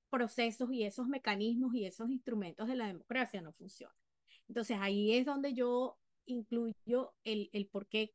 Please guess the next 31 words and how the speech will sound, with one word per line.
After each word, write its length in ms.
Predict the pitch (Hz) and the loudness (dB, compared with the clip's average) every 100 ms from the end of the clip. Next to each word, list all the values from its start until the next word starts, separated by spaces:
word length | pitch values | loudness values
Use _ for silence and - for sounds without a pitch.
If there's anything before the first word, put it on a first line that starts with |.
| - | -4
Cuba 280 | 247 254 | 0 0
sí 260 | 262 262 240 | -2 -4 -4
y 100 | 262 | -2
Venezuela 480 | 208 185 - 165 180 | -2 -4 -10 -8 -6
no. 100 | 240 415 _ _ _ _ - | -6 -8 _ _ _ _ -4
All-, 260 | 190 - - | -4 -4 -4
allí 340 | 202 185 196 | -4 0 0
hay 180 | 202 220 | 0 0
un 140 | 233 | 2
interés. 460 | 233 214 202 330 294 | 0 0 0 0 -2
¿Cuál 200 | - 202 | -4 -2
es 80 | 214 | -2
el 100 | 269 | -2
interés? 380 | 269 226 240 311 | -4 -2 0 0
Eso 200 | 254 208 | -2 -4
lo 120 | 208 | -4
vamos 280 | 185 190 190 | -4 -8 -8
a 60 | 233 | -8
ver, 300 | - 294 - _ | -8 -8 -12 _
¿no? 160 | 233 330 _ _ - - - _ _ | -14 -14 _ _ -20 -20 -20 _ _
Pero 640 | 240 226 220 220 220 - _ _ _ _ - | 4 4 4 2 0 -6 _ _ _ _ -2
estos 560 | 269 294 294 - 330 294 | 2 2 2 -2 -4 0
grupos 600 | 277 269 269 - 262 262 _ _ _ _ - | 2 4 0 0 -2 -2 _ _ _ _ -2
que, 320 | 214 196 - | 0 0 -4
que, 400 | - 196 180 160 _ _ _ _ - | -4 -2 -2 -8 _ _ _ _ -14
que 100 | - | -10
estos 280 | 196 269 254 | -6 -4 2
bloques 480 | 233 247 233 254 - | 6 6 6 0 -6
que 120 | 214 | -14
están, 480 | - 202 202 220 226 - | -2 -2 0 -2 -6 -6
eh, 380 | 233 208 170 | -2 0 -2